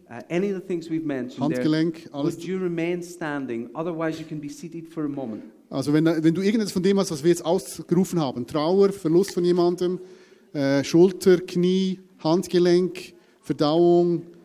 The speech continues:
Speaker 2: ähm, Le-, Ohr, dann bleib stehen und die anderen können sich mal augenblicklich setzen.
Speaker 1: Mhm.
Speaker 2: Also Ohr, Schulter, Handgelenk, Knie, Verlust von jemandem.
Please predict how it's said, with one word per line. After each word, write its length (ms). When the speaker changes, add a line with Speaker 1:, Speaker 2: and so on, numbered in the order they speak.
Speaker 2:
ähm, 720
Le-, 260
Ohr, 380
dann 140
bleib 260
stehen 320
und 180
die 80
anderen 240
können 180
sich 160
mal 220
augenblicklich 500
setzen. 440
Speaker 1:
Mhm. 300
Speaker 2:
Also 180
Ohr, 340
Schulter, 540
Handgelenk, 960
Knie, 500
Verlust 480
von 100
jemandem. 540